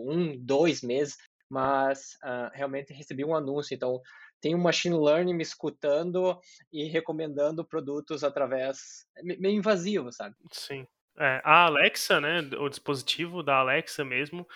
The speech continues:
Speaker 2: quando você configura ele, ele deixa bem claro isso, que ele vai te ouvir mesmo quando não tá sendo usado. Ele fala isso.
Speaker 1: A minha Alexa aqui, se eu vou falar alguma coisa sensível, coloca ela no, no mudo ali, né, que ela não escuta, e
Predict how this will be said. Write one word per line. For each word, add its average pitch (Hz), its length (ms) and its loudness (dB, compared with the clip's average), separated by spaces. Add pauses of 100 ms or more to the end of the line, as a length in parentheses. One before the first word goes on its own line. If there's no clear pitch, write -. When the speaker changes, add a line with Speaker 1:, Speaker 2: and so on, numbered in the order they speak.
(200)
Speaker 2:
quando 143 160 -2
você 139 240 -8
configura 151 720 -2
ele, 139 220 2
ele 170 120 -6
deixa 160 240 2
bem 143 200 2
claro 160 340 8
isso, - 220 -8
que - 80 -4
ele 139 100 -4
vai 131 180 2
te - 160 -2
ouvir 156 380 -2
mesmo 180 380 0
quando 185 260 -6
não 175 180 -4
tá 175 120 0
sendo 165 200 -6
usado. 127 400 -2 (280)
Ele 123 160 -6
fala 135 360 0
isso. - 320 -14 (640)
Speaker 1:
A 139 60 -6
minha 143 160 2
Alexa 139 400 4
aqui, 147 160 -10
se - 120 -10
eu 160 60 -8
vou 151 80 -2
falar 139 240 0
alguma 143 300 0
coisa 143 240 -4
sensível, 139 560 -6
coloca 139 400 0
ela 147 120 2
no, 127 360 -12
no 123 100 -16
mudo 139 380 -4
ali, 147 240 -6
né, 170 160 -4
que - 80 -6
ela 135 100 0
não 131 60 -10
escuta, 147 480 -6
e 170 240 -8